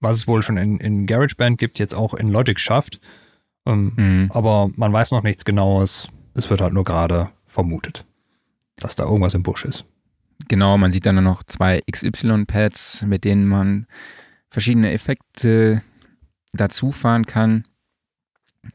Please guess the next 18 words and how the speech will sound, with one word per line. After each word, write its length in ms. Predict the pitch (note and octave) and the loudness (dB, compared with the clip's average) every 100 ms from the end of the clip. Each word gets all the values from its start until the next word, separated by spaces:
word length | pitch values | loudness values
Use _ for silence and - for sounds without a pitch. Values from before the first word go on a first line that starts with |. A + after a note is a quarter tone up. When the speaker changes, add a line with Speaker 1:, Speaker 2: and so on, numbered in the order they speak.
| _ - | _ -4
Speaker 2:
Ähm, 360 | G2 F#2+ G2 - - | -2 -2 -4 -10 -8
per 140 | G2 | -2
Maus 260 | F#2+ A2+ B2+ | 2 2 0
gesteuert, 680 | A2 - A2 A2+ A2+ G#2+ - _ _ | -4 -2 2 2 2 -2 -8 _ _
dann 140 | G2 F#2 | -6 -6
auch 100 | - | -4
interaktiv. 640 | G2+ G2+ - - A2 - - - - - - _ - | -6 -6 -6 -2 -2 -2 -20 -20 -20 -20 -20 _ 0
Und 840 | G2+ G2+ G2+ G2+ G2+ G2 - - _ _ _ _ _ _ _ _ | 2 4 4 4 2 0 -4 -16 _ _ _ _ _ _ _ _
es, 100 | G#2 | -4
äh, 200 | A2 A2 - | 0 0 0
ja, 140 | A2+ C3+ | 0 2
aber 160 | C3+ F2+ - _ - | 2 -2 -6 _ -16
das, 180 | G#2 - | -14 -6
eigentlich 220 | A#2+ D#3 D#3+ | -2 0 0
ist 120 | - | -2
da 60 | |
nichts 220 | B2 A2+ A#2+ | -2 0 0
Neues, 480 | C3 A2+ F#2+ - | 2 2 -2 -8